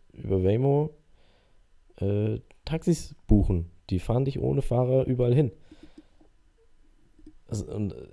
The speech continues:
da, also das ist ja dann, ist ja nicht so, dass die sich das erfinden oder so. Das ist ja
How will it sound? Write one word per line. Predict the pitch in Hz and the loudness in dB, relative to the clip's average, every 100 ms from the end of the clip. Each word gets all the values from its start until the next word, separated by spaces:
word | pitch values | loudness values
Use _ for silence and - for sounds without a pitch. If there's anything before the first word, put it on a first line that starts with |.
| - - _ _ - | -20 -20 _ _ -4
da, | 82 | -2
also | 98 | 2
das | 107 135 | 0 2
ist | 127 | 4
ja | 104 | 4
dann, | 104 104 - | 4 0 -6
ist | 101 117 | -6 -2
ja | |
nicht | 107 101 | 0 0
so, | 107 | 0
dass | 101 - | 0 -2
die | 104 101 | -2 0
sich | 98 101 | 2 2
das | 95 82 | 0 0
erfinden | 87 - 160 160 | 0 2 2 0
oder | 101 95 | 0 2
so. | 95 107 | 2 0
Das | 98 92 | 0 -2
ist | 98 | -2
ja | 104 | 0